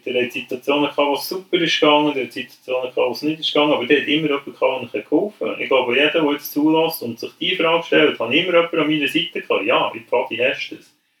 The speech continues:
Ich glaube, niemand kann sagen, er war mal allein gewesen. Und das hast du natürlich im Berufsleben noch eher mal, dass du halt selber musst. Und wenn du dich aber kannst motivieren in dem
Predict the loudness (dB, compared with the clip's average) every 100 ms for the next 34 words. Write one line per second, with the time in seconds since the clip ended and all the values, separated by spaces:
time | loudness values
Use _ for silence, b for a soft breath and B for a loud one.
0 | _ _ _ _ _ -18 -12 -6 -4 -2
1 | -2 0 0 -2 -4 -4 0 2 0 -2
2 | -6 -8 -8 b b b -8 0 2 2
3 | 2 -2 -4 0 0 0 0 0 0 -4
4 | -2 -2 2 2 0 0 0 0 -2 -2
5 | 0 2 0 0 2 2 4 4 4 2
6 | -4 -12 b b b -6 -4 2 0 0
7 | -6 -6 -4 -4 -4 -6 -2 0 2 0
8 | 0 -6